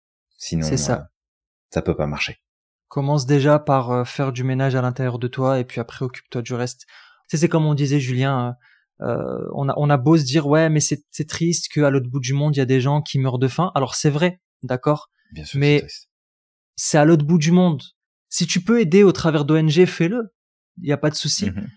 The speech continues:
Speaker 2: Mais pense déjà aux personnes qui sont peut-être au pied de ta porte et qui, eux aussi, n'ont rien à manger, où eux, tu peux aller leur parler,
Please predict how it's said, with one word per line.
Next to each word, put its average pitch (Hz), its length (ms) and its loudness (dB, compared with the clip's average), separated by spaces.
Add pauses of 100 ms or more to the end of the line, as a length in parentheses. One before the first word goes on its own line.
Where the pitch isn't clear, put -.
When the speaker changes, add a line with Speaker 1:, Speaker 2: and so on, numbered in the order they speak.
Speaker 2:
Mais 156 140 2
pense 190 280 2
déjà 165 240 4
aux 196 80 4
personnes 185 380 -2
qui 175 100 -4
sont 151 160 -2
peut-être 165 360 -2
au 156 40 2
pied - 180 -2
de 170 60 -6
ta 165 140 0
porte - 580 -2
et 151 140 0
qui, 175 240 -6
eux 170 100 6
aussi, 165 300 2
n'ont 160 120 0
rien 143 200 2
à 147 60 4
manger, 147 340 0 (580)
où 156 320 -2
eux, 190 300 8
tu - 140 -14
peux 160 100 0
aller 151 140 4
leur 151 180 -2
parler, 156 340 -2